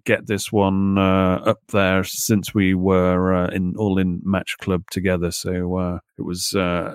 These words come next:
we'll, we'll talk about this in p-, perhaps more detail uh, in, in the next few days or so. But, uh, I've been writing about what, uh, wrote a couple of articles about, uh, you know, I had a feeling this time that we were on the cusp of something. I, I, I said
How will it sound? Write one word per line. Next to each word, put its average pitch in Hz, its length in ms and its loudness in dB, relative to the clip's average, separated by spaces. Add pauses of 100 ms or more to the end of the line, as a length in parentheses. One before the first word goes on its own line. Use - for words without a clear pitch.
we'll, 98 360 0
we'll 104 240 -2
talk 113 260 2
about 101 220 0
this 98 180 -6
in 98 300 -2
p-, - 160 -16
perhaps 104 340 -2
more 104 220 4
detail 92 880 0 (240)
uh, 90 220 -6
in, 95 260 -2
in 98 100 0
the 95 80 2
next 92 220 -2
few 95 160 0
days 90 300 2
or 85 60 -6
so. 90 380 0
But, - 380 -2
uh, 107 360 4 (200)
I've 156 180 4
been 143 180 6
writing 117 380 2
about 104 460 2
what, 117 280 2 (380)
uh, 80 160 -2
wrote 123 260 2
a 104 40 -6
couple 104 240 0
of 92 80 0
articles 98 580 2
about, 104 680 0
uh, 123 140 0 (140)
you 139 140 2
know, 101 140 4
I 123 160 4
had 107 220 2
a 90 40 0
feeling 95 420 0
this 95 200 0
time 95 400 2
that 95 180 0 (160)
we 113 100 2
were 117 100 2
on 123 100 4
the 107 100 0
cusp - 360 -2
of 95 80 -4
something. 92 380 -4
I, 101 260 -2
I, - 200 -6 (220)
I 117 60 -8
said 127 460 2